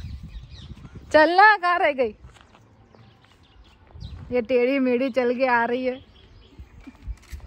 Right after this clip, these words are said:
आ गई हूँ अहमदाबाद, और अहमदाबाद वाली मेरी एक friend जिसका नाम है उर्वी, आप लोग जिसको जानते हो, कि उसका अभी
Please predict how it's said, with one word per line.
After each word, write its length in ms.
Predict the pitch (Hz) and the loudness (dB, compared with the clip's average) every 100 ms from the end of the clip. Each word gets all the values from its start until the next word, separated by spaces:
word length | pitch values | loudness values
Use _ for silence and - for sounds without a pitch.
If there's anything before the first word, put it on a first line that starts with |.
| - - - - - | -14 -12 -10 -12 2
आ 140 | 262 262 | 4 4
गई 180 | 294 311 | 4 0
हूँ 180 | 330 | 4
अहमदाबाद, 640 | 311 262 269 294 294 311 311 | 4 2 0 0 2 0 0
और 400 | 269 269 277 285 | -4 -2 0 0
अहमदाबाद 600 | 285 262 262 294 294 285 | -2 -4 -2 -2 -2 -2
वाली 240 | 277 285 | -4 -6
मेरी 220 | 277 269 | -8 -8
एक 140 | 285 285 | -10 -8
friend 220 | 285 269 | -6 -4
जिसका 260 | 269 - 285 | -6 -6 -2
नाम 200 | 269 277 | 0 0
है 80 | |
उर्वी, 260 | 277 262 262 | -2 -4 0
आप 200 | 269 262 | 0 0
लोग 120 | 269 | -6
जिसको 240 | 254 247 294 | -6 -8 -2
जानते 380 | 240 214 214 | 0 0 -2
हो, 60 | 254 | -4
कि 80 | 285 | -4
उसका 400 | 262 262 - 277 | -8 -10 0 2
अभी 540 | 269 247 269 269 269 | 4 2 -2 -8 -10